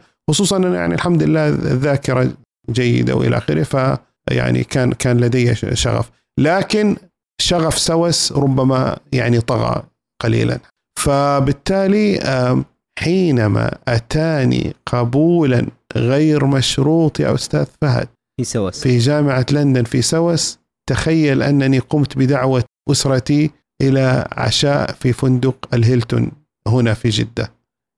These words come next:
Speaker 1: م-، م-، يعني فقط يعني ك-، ك-، كإشارة ل-، يعني مقدار فرحتي وبهجتي ب-، بهذا الأمر. حقيقة كنت سعيدًا سعادة لا أستطيع أن أصفها إطلاقًا. طيب، قابلت مشكلة أخرى،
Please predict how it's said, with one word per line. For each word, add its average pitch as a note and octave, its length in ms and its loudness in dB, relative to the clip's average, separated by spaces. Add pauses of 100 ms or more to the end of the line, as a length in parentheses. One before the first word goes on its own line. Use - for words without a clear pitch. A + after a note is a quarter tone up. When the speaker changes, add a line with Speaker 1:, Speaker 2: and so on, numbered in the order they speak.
(160)
Speaker 1:
م-، C3+ 200 2
م-، C3+ 40 2
يعني B2 400 0
فقط A3 560 -4 (240)
يعني C3+ 380 2
ك-، - 160 -4
ك-، C3+ 300 -2
كإشارة F#3 840 0 (180)
ل-، C#3 440 2 (340)
يعني B2+ 280 0
مقدار D3 560 2
فرحتي D#3+ 880 0
وبهجتي C#3 840 0 (420)
ب-، B2 140 -8
بهذا A#2+ 360 0
الأمر. A2+ 580 -8 (280)
حقيقة C#3+ 300 0
كنت F3+ 300 0 (360)
سعيدًا F3 380 0
سعادة F3+ 420 0
لا F3+ 220 -2
أستطيع A2 420 -4
أن A2+ 80 -4
أصفها B2 360 -2
إطلاقًا. - 400 -4 (400)
طيب، - 180 -2 (140)
قابلت G3 380 0
مشكلة E3 380 0
أخرى، F3 300 -2